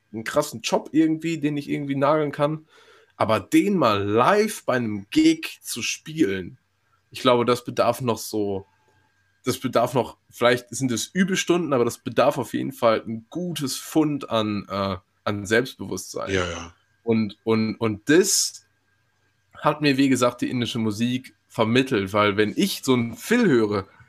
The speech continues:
Speaker 1: denke ich gar nicht mehr daran, was das für eine Schlagkombo-, äh, Ko-, Kombination ist, sondern ich hab nur diese Kalkulation im Kopf. Ich hab nur dieses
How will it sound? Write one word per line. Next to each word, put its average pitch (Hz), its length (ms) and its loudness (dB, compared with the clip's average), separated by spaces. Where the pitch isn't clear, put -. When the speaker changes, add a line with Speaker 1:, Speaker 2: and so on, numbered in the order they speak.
Speaker 1:
denke 160 240 4
ich - 140 -4
gar 156 200 4
nicht 175 220 0
mehr 156 160 4
daran, 143 500 2
was 139 200 0
das 139 160 -4
für - 80 -8
eine 123 120 -4
Schlagkombo-, 143 680 0
äh, 110 260 0
Ko-, 101 240 -4
Kombination 104 540 -2
ist, 95 60 -8
sondern 110 180 -4
ich 107 100 -4
hab - 160 0
nur 165 400 4
diese 147 240 -4
Kalkulation 139 720 0
im 104 140 -8
Kopf. - 280 -12
Ich - 120 -6
hab - 100 -2
nur 151 240 4
dieses 127 460 0